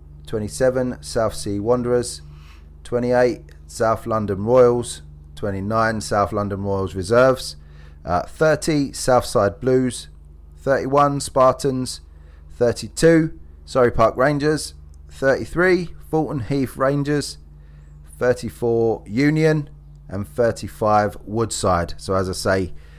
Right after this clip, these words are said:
we'll have, there'll be three games, so six teams will be drawn now, uh, into the first preliminary, uh, round games, and then that game themselves, so we've called it P one, P two, and P three,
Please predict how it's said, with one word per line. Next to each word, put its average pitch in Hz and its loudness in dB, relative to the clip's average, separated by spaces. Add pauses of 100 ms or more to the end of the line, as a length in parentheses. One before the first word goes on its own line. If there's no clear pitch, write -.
(140)
we'll 101 -4
have, 107 0
there'll 104 0
be 107 -4
three 143 0
games, 135 4
so 110 0
six - -4
teams 123 0
will 113 0
be 101 -6
drawn 117 2
now, 127 2 (420)
uh, 92 2
into 104 -8
the 101 -4
first 107 -2
preliminary, 143 0 (500)
uh, 113 2
round 127 2
games, 135 2 (280)
and 104 -4
then 107 -2
that - 2
game 117 0
themselves, 110 -2
so 101 -10
we've 101 -10
called 104 -8
it 98 -10
P 110 -6
one, 104 -2
P 107 -2
two, 101 -4
and 92 -10
P 110 -2
three, 123 0